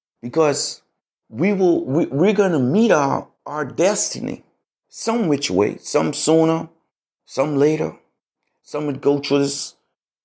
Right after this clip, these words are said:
transformation like no another, because we were born to conquer and to achieve. You know, yes, some may, may, may have to, souls may have to drop,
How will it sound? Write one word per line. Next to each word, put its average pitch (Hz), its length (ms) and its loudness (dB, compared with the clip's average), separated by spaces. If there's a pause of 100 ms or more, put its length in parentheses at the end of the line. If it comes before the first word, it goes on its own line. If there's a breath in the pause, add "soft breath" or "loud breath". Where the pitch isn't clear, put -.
(180)
transformation 151 1000 2
like 131 280 0 (400)
no 131 200 -4
another, 165 520 2 (680)
because - 400 -4 (540)
we 170 400 0 (160)
were 113 160 0
born 160 600 2 (520)
to - 80 -20
conquer 190 540 -2
and 92 180 0
to 95 120 2
achieve. - 920 -2 (440)
You 113 80 -6
know, 117 320 0 (300)
yes, 156 400 -2
some 160 300 2
may, 156 280 2 (220)
may, 135 340 -4
may 131 120 -4
have 156 320 -2
to, - 240 -4 (340 soft breath)
souls 156 500 0
may 151 140 2
have 156 160 2
to 120 80 0
drop, 117 520 0